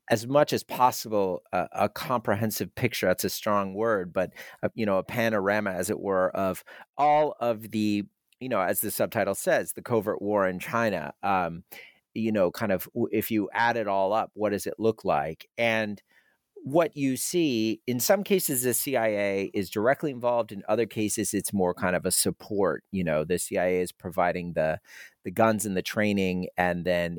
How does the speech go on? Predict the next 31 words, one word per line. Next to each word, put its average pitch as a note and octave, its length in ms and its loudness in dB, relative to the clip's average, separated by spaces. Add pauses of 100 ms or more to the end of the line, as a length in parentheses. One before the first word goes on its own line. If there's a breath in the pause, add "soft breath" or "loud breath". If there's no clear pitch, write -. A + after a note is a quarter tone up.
it's, F2+ 340 0
um, E2 540 -2
it's, - 280 -2
it's - 220 -2
other E2 520 0
recruited F2+ 480 -2
agents F2 400 0
who F2+ 100 0
are E2+ 60 2
doing E2+ 260 -2
the D#2 120 -2
actual, D#2 640 -2 (380 loud breath)
um, D2 500 0
m-, F#2 140 -6
monkey G2+ 420 0
business, D#2+ 400 -4
to - 80 -14
keep - 180 -4
using F#2+ 260 0
that E2+ 240 0
phrase. E2+ 420 0
But, G2+ 160 4 (420 loud breath)
um, G#2+ 360 -2
if C#3 160 0
you D3 160 0
think F#3+ 360 -4 (120)
of, B2+ 520 -2 (240)
I'm D#3+ 220 2
focused, A#2+ 480 2
obviously, G2+ 800 2
on, E2 460 0